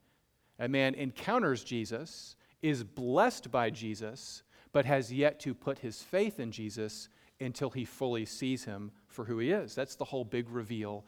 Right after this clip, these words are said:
at the end of the story. Uh, so the first thing I want you to realize, uh, friends, is that as we focus this whole, uh, next few months on the theme of seeing Jesus, uh, what I want you to see in John chapter nine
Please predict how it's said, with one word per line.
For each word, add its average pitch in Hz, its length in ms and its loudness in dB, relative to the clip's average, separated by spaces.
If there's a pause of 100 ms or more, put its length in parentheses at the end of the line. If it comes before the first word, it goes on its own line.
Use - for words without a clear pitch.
(260)
at 143 180 0
the 135 160 0
end 127 260 2
of 113 140 2
the 117 100 -2
story. 120 640 0 (680)
Uh, 113 60 -8
so 175 240 2
the 160 80 6
first 277 280 -2
thing 170 160 0
I 143 80 2
want 143 280 2
you 147 100 2
to 117 180 2
realize, 117 880 4 (160)
uh, - 20 -8
friends, 113 480 -2
is 110 100 -4
that 120 260 2 (240)
as 131 140 2
we 147 100 4
focus 196 480 6
this 135 160 0
whole, 156 360 4
uh, 123 80 0
next 135 300 0
few 147 180 0
months 107 520 -4
on 135 180 0
the 117 80 -2
theme 196 520 0
of 123 200 -2
seeing 160 840 2
Jesus, 110 720 -4 (460)
uh, 120 140 -2
what 147 160 6
I 156 40 10
want 220 240 8
you 202 60 2
to 165 100 6
see 165 460 4
in 127 140 0
John 139 280 2
chapter 135 440 0
nine 107 520 -4